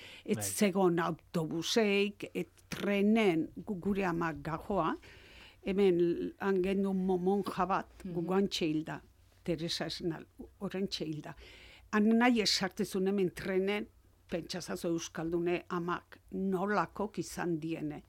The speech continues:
Speaker 3: Hmm.
Speaker 1: Etzan behin aliatu, e, mo-, Madridea.
Speaker 3: Claro.
Speaker 2: Ja.
Speaker 1: Etzan jun behin, ue altzotik, le-, Legorreta ezkondu eta Logroñoa, o Santo Domingoa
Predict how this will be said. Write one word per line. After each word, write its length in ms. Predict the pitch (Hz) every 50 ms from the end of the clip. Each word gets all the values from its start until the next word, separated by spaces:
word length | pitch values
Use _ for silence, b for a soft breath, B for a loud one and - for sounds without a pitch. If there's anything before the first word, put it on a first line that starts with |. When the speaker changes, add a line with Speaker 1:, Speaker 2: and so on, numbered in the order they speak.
| - -
Speaker 3:
Hmm. 160 | 190 175 135 B B B B B
Speaker 1:
Etzan 460 | - 220 226 - - 240 226 214 190 185
behin 340 | 233 254 277 285 262 233 220
aliatu, 720 | 208 196 196 196 208 220 214 - - - 247 285 302 - - - - - - - - - -
e, 500 | - 202 190 190 190 190 190 185 185 185
mo-, 160 | 175 180 185
Madridea. 600 | 185 180 170 165 160 180 202 208 175 175 165 165 - - _ _ _ _ _ _ - - - - _ -
Speaker 3:
Claro. 180 | - 151 143 - - _ - - -
Speaker 2:
Ja. 160 | 120 107 104 -
Speaker 1:
Etzan 340 | 240 240 - - 269 277 233 - -
jun 220 | 339 359 294 185 151 170 160 156
behin, 460 | 233 285 403 381 233 156 151 - - - _ -
ue 540 | 247 247 269 269 294 302 294 311 320 - - -
altzotik, 800 | 208 220 214 - - 285 302 285 - - 302 330 349 349 - -
le-, 220 | 185 190 190 180
Legorreta 480 | 170 185 190 202 226 247 247 226 - 214
ezkondu 400 | 214 - - 277 269 277 311 285
eta 260 | - - 202 190 180
Logroñoa, 800 | 175 185 196 190 175 190 196 202 226 233 233 233 240 269 311 B B B B B B B B B B
o 80 | - -
Santo 560 | - - 196 185 - - _ _ - 220 214
Domingoa 600 | 208 220 208 208 214 220 220 220 262 269 277